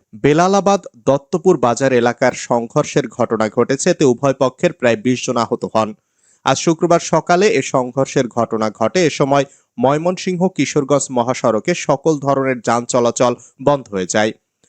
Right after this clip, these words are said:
স্থানীয়রা জানিয়েছেন, দুই দিন আগে ওই এলাকার বিএনপি সমর্থিত নেতাদের নিয়ে জেলা শ্রমিক ইউনিয়ন ঊনত্রিশ সদস্যের একটি কমিটি গঠন করে পাঠায়। এতে এক পক্ষের নাম বেশি আছে অভিযোগ তোলে অন্য পক্ষ। এরপর থেকেই কানুরামপুর বাস স্ট্যান্ড ওই কমিটির নিয়ন্ত্রণ চলে যায়। এতে করে পূর্ব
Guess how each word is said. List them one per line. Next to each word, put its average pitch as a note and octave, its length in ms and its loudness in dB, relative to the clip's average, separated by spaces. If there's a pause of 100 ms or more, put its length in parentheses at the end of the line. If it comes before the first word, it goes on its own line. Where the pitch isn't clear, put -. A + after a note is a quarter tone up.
(180)
স্থানীয়রা F3 520 2
জানিয়েছেন, F3+ 600 0
দুই D#3 180 4
দিন D#3 160 2
আগে C#3+ 260 0
ওই D#3 160 4
এলাকার C#3 360 2
বিএনপি C3 400 -2
সমর্থিত B2+ 500 -2
নেতাদের A#2 480 0
নিয়ে C#3 180 -2
জেলা C#3 280 2
শ্রমিক C3 400 -2
ইউনিয়ন B2 380 2 (320)
ঊনত্রিশ F3 440 0
সদস্যের D3+ 480 -2
একটি C3 200 -2
কমিটি B2 400 -2
গঠন A#2+ 360 -2
করে A2+ 180 0
পাঠায়। C3+ 420 0 (360)
এতে D#3 200 2
এক D#3 220 2
পক্ষের E3+ 300 -2
নাম D3 220 0
বেশি B2 320 0
আছে C3+ 200 0
অভিযোগ B2+ 400 0
তোলে C3 180 2
অন্য A2+ 220 0
পক্ষ। A#2 300 -2
এরপর D3 320 2
থেকেই C3 400 0 (600)
কানুরামপুর F#3 580 2
বাস C3+ 280 0
স্ট্যান্ড D#3 360 -2
ওই B2+ 140 0
কমিটির C3+ 480 -2
নিয়ন্ত্রণ B2 440 0
চলে C3+ 300 2
যায়। F3+ 160 4
এতে D3+ 160 0
করে - 220 2
পূর্ব D#3+ 300 0